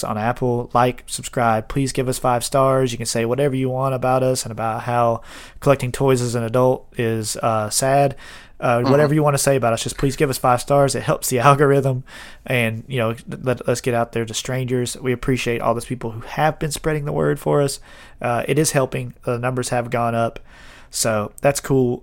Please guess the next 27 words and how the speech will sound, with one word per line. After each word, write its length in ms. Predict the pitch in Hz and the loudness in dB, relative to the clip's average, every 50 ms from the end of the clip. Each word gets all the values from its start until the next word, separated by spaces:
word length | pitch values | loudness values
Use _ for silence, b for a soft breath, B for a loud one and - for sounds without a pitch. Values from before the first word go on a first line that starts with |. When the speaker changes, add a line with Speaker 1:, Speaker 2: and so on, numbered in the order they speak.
| - - | -4 0
Speaker 1:
Um, 340 | 120 123 117 113 107 110 - - - - - | 2 2 2 0 -2 -6 -14 -20 -20 -8 -2
but 120 | 156 156 | 2 4
yeah, 200 | 151 120 98 - - - - | 4 4 2 0 -8 -12 -8
so, 560 | - - 151 139 127 123 123 123 120 120 - - - - - - | -4 0 2 2 4 4 2 2 0 -4 -8 -12 -20 -18 -8 -6
and 140 | 123 117 | -4 -2
as 200 | 120 131 127 117 | -2 -2 -2 -4
always, 480 | - - 131 143 143 143 147 143 127 - - | -2 2 4 6 6 6 6 4 2 0 -2
I'm 240 | 127 123 123 117 120 | -2 -2 -2 -2 -2
joined 540 | 113 - 131 127 127 123 123 127 123 - - - - - - - - - | -2 -2 -2 0 0 -2 -2 -4 -6 -8 -12 -14 -20 -20 -20 -20 -16 -8
by 200 | 151 135 120 117 | -2 0 0 2
my 120 | 113 113 | 2 0
buddy 420 | 110 123 120 120 120 120 117 131 139 - - - - - - - - - - - B B B B B B B B - - | 0 0 2 2 2 2 0 0 -2 -6 -14 -20 -20 -20 -20 -20 -20 -20 -20 -18 B B B B B B B B 6 10
Speaker 2:
Uh, 580 | 127 127 127 123 123 123 120 117 117 113 - - - - - - - - | 12 12 12 12 12 12 12 12 12 10 8 6 -2 -18 -20 -20 -20 -12
Blake. 760 | - 131 120 120 120 120 131 143 160 147 - - - - - - - - - - - | -6 0 6 8 10 12 12 12 12 10 8 4 -4 -16 -16 -18 -20 -20 -14 -2 4
Uh, 240 | 117 117 120 117 117 | 8 8 8 8 6
you 100 | 131 135 | 4 0
can 160 | 131 - 135 123 | -2 -2 -4 -2
find 280 | - - 131 127 123 | 4 4 4 4 6
my 120 | 123 117 110 | 4 4 6
art 340 | 82 110 135 156 156 - | 8 8 8 6 6 4
page 640 | - 131 113 110 107 104 110 117 - - - - - - - - - | 2 2 2 4 4 2 -2 -4 -8 -12 -14 -14 -16 -18 -20 -12 -2
on 180 | - 120 123 127 | 0 2 2 2
Instagram 600 | 139 143 139 - 127 113 113 107 107 107 107 107 110 | 2 -2 0 -2 -4 -2 0 0 0 0 0 2 4
at 220 | 107 101 - - | 2 2 2 2
Blake 300 | 117 117 120 123 120 - | 4 6 6 6 6 4
Allen 280 | 117 120 117 113 110 98 | 4 4 4 2 0 2
Art. 520 | - 113 123 131 131 131 - - - | 4 6 6 6 4 0 -2 -8 -14